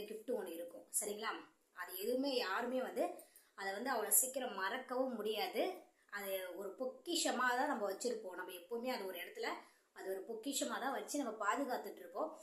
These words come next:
அதை பார்க்குறப்பெல்லாம் நமக்கு ஒரு, ஒரு சந்தோஷமான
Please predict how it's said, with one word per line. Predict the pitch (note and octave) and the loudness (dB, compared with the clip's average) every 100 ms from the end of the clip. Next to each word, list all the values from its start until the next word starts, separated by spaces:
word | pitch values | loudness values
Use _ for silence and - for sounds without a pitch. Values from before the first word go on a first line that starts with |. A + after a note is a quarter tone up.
| - - | -14 -8
அதை | - A3 G#3+ | -2 0 0
பார்க்குறப்பெல்லாம் | A#3+ A#3+ D#4+ D#4+ C#4+ - A#3 E4+ | 4 6 6 4 2 2 0 2
நமக்கு | D4 A#3 G#3 F#3+ | 2 0 -2 -2
ஒரு, | F#3+ F3+ - - _ _ _ _ _ _ _ - | -2 -4 -8 -18 _ _ _ _ _ _ _ -4
ஒரு | A#3 A#3 A3 G#3 | 2 6 6 6
சந்தோஷமான | A3+ B3+ D#4 D4+ B3 B3 | 4 4 6 6 4 4